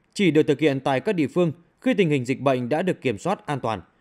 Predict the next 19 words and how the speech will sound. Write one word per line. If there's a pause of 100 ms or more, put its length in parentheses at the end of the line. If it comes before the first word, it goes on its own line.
(200)
và
phải
tuân
thủ
theo
các
quy
định
về
phòng
chống
dịch
bệnh (280)
do
Bộ
Y
tế
ban
hành.